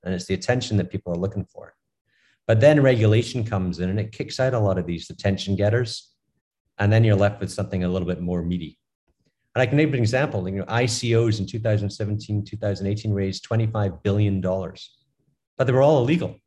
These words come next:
People got wiped out. And then regulation came in when actually my company went to the S E C and said, "We wanna do this." And now you can do a security token offering rather than an I C O. And now it's all regulated. We think it's about to blow up. It's about to become huge.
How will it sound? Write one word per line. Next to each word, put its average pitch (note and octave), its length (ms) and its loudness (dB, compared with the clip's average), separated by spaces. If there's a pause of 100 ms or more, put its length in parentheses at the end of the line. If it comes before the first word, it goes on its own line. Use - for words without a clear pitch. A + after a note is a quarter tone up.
(880)
People A#2 460 0
got F#2 200 -2
wiped A2+ 300 0
out. C#3 280 -4 (920)
And G#2+ 200 2
then D3+ 220 4
regulation B2 540 0
came A2+ 220 -4
in G#2+ 100 2
when G#2 120 0
actually G#2+ 240 -4
my G#2 240 -2
company G#2 340 -6
went F#2+ 180 -4
to F#2 80 -10
the F#2 120 -2
S F#2 200 -2
E F2+ 60 -6
C F2 280 -8
and G2 120 -2
said, G2 140 -2
"We G2+ 80 2
wanna A2 180 4
do F3 100 2
this." - 380 -4 (220)
And F#2 60 -2
now F#2 80 2
you G#2 100 2
can A2+ 80 -2
do A2 80 4
a G#2+ 60 4
security D3 480 -4
token F2 320 -8
offering C#2+ 360 -12 (100)
rather F2 180 2
than F2+ 120 0
an F2 100 0
I F#2 120 0
C G#2 260 -2
O. G#2+ 220 0 (720)
And G#2+ 100 0
now E3+ 140 6
it's A2+ 200 2
all A2+ 160 4
regulated. G#2 520 2
We F#2+ 80 -4
think A2 180 -4
it's - 100 -8
about G#2+ 200 -2
to - 60 -12
blow A2+ 220 -4
up. - 180 -10
It's - 120 -14
about G2 160 -2
to F#2+ 60 -2
become G2+ 240 -2
huge. B2 380 -4